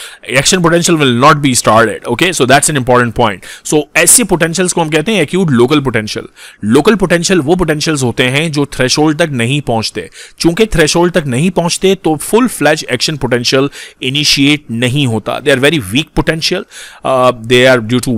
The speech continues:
weak stimuli and they are called acute local potential या सब थ्रेशोल्ड पोटेंशियल। चूंकि थ्रेशोल्ड तक नहीं पहुंचते, तो सब थ्रेशोल्ड पोटेंशियल, ठीक है? तो ये टर्म आपको पता होनी चाहिए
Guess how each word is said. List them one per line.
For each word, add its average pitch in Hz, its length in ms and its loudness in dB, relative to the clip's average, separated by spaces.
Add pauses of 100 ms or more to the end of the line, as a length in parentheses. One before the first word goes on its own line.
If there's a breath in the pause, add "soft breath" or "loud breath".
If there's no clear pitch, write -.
weak 156 180 2
stimuli 135 600 0 (400 loud breath)
and 120 100 0
they 120 180 2
are 123 140 4
called 123 240 2
acute 123 840 -2
local 123 260 2
potential 101 520 -6
या 123 400 0
सब 160 420 2 (160)
थ्रेशोल्ड 127 640 0
पोटेंशियल। 104 520 -6 (340 loud breath)
चूंकि 139 240 -4
थ्रेशोल्ड 147 480 -2
तक 147 180 -4
नहीं 135 240 -2
पहुंचते, 180 540 0 (280 loud breath)
तो 117 80 -2
सब - 320 0
थ्रेशोल्ड 107 480 -2
पोटेंशियल, 104 460 -8
ठीक 160 140 0
है? - 80 2 (220 loud breath)
तो 127 60 -2
ये 131 140 2
टर्म 139 220 2
आपको 131 200 -2
पता 127 180 -2
होनी 127 200 -4
चाहिए 123 400 -4